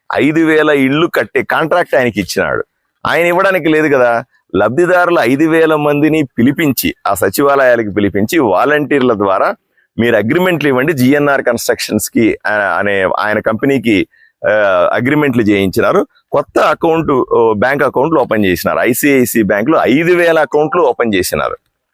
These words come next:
అంటే ఈ ప్రధానమంత్రి పంపించేటువంటి ఈ ఇళ్లకు డబ్బులన్నీ కూడా అకౌంట్లో పడతాయి అనే విధంగా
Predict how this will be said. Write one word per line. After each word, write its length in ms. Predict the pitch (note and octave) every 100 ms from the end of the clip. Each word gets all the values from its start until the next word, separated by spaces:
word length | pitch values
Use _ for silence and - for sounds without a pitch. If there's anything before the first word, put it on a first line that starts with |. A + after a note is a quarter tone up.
| _ _ _ _
అంటే 360 | E2+ F2+ D#3 G3+ - - - _
ఈ 320 | G#2 B2+ C3+ - D2 -
ప్రధానమంత్రి 680 | G2 G2+ D#3 E3 D#3 C#3+ D#3
పంపించేటువంటి 1040 | C3+ A#2 A2 A#2+ A2 A2+ G#2 G#2+ G2+ G#2
ఈ 380 | E3 - A#2 G2+
ఇళ్లకు 300 | G2+ C3+ D3+
డబ్బులన్నీ 580 | A#2+ G#2 G2+ A#2 G#2+ G#2
కూడా 200 | A#2+ D#3+
అకౌంట్లో 640 | A#2+ A2+ C#3+ D3 B2+ C3
పడతాయి 500 | A#2 F#2+ - G#2 F#2+
అనే 180 | F#2 F2+
విధంగా 380 | E2+ G2+ D#3